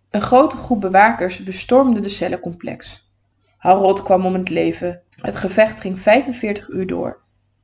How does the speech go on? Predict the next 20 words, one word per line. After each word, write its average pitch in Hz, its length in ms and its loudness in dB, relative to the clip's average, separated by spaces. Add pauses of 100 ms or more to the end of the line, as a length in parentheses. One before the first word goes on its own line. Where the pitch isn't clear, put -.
(420)
Er 180 120 2
werd 190 240 2
over 240 300 2
en 196 100 0
weer 180 200 -4
geschoten. - 600 -8
De 185 100 -8
bewakers 196 540 4
vonden 196 280 -6
de 185 80 -2
gevangenen, 185 680 -6 (240)
Bernard, 220 640 2
Joseph 185 600 -2 (100)
en 190 160 -6
Marvin, 185 720 -4 (260)
die 175 120 -6
waren 185 300 2
dood. - 480 -6 (280)
Clarence, 254 680 4
Sam, 240 520 0